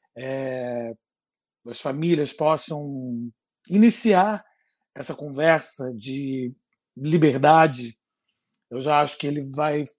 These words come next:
tá fazendo um papel muito, muito bonito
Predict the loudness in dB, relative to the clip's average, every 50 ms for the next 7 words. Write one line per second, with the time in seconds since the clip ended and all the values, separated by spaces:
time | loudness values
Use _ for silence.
0 | _ _ _ -6 -4 -4 -4 -4 -4 -4 -6 -6 -6 -6 -6 -6 -6 -6 -6 -6
1 | -2 0 0 0 2 2 4 6 8 6 6 6 2 0 -2 -2 -4 -4 -2 -2
2 | -2 -2 -2 -4 -4 -6 -10 -14 _ -20 -20 _ -18 -14 -8 -4 -2 2 2 2
3 | 2 2 2 2 4 4 4 6 6 4 4 2 -2 -4 -4 -4 -4